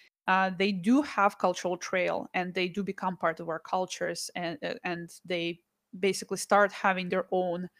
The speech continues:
stories of how this game, you know, originated, what kind of cultural impact it made,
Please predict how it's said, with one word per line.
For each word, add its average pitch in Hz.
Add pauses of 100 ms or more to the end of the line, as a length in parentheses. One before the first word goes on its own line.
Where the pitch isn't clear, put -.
(240)
stories 180
of 185
how 185
this 180
game, 180 (500)
you 202
know, 190
originated, 190
what 190
kind 180
of -
cultural 190
impact 185
it -
made, 165